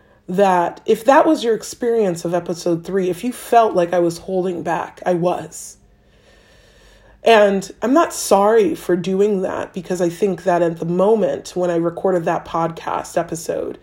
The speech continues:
that's what I needed to do for myself. But what I will say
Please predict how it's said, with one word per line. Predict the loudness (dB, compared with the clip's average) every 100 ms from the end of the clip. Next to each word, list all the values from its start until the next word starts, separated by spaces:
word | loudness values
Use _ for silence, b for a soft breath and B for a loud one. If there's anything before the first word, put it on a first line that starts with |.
| B B B
that's | 2 4
what | 2
I |
needed | 2 0 0 -2
to | -4
do | -4 -2 -2
for | -4
myself. | -8 -10 -10 -8 -8 -12 -20 -20 _ _ _ _ _ b b b b b b 4
But | 4 8
what | 8
I | 8 6
will | 4 4 2
say | -2 -6 -6 -16